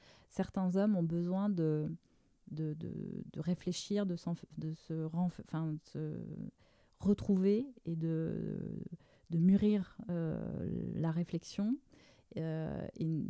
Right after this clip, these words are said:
certaines femmes ont plus envie d'échanger, de parler, d'évacuer. Euh, de, c'est, c'est, c'est, et puis bon,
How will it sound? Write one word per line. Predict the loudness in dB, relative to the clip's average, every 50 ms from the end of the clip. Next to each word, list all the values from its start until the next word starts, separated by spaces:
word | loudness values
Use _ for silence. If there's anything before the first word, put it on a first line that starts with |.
| -4 -6 -8 -10 -12 -14
certaines | -8 -8 -6 -6 0 2 4 4 4
femmes | 4 2 -2 0 2 2 2 2 0 -2 -4 -6
ont | -4 -4 -2 -2 -4
plus | -4 -2 -4 -4 -2 0
envie | 0 2 2 4 6
d'échanger, | 6 4 4 4 2 2 2 2 4 4 4 4
de | 2 0
parler, | -2 -2 -4 0 2 2 2 4 2 2 4
d'évacuer. | 4 4 6 4 2 2 0 -4 -4 -4 -4 -4 -6 _ _ _ _ _ _ -20 -20 -20 -20 -20 -20 -20 _ -4 0
Euh, | 2 4 4 4 4 2 2 0
de, | -2 -4 -4 -4 -4 -4 -6 -6 -6 -8 -8 -10 -10
c'est, | -12 -16 -10 -10 -10 -8
c'est, | -8 -10 -12 _
c'est, | -20 -12 -8 -8 -6 -6 -6 -8 -10 -12 -14 _ _ _ _ _ _ _ 2
et | 2 2
puis | 2 2 -4 -4
bon, | -2 -2 0 0 0 -2 -2 -4